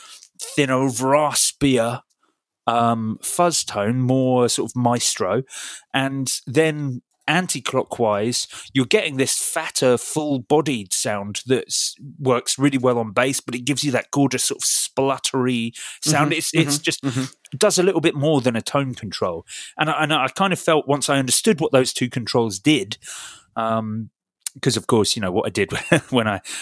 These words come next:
Speaker 1: when I had to go on the pedal, I just turn everything and sort of see where it is. But once I understood what those controls were doing, uh, it was really easy to dial in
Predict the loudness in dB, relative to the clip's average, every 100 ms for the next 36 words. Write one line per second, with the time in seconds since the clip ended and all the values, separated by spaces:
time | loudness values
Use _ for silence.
0 | -2 0 0 2 4 2 4 4 4 4
1 | 2 -2 -2 -2 0 -2 0 0 0 -4
2 | -4 -2 -4 -2 -2 0 0 0 -2 2
3 | 2 4 2 2 2 4 4 6 2 4
4 | 2 2 -4 0 0 0 -4 4 8 8
5 | 6 -2 -10 -12 -14 -16 _ -2 0 0
6 | 0 0 2 4 2 2 0 2 -2 -4
7 | -4 0 2 4 0 0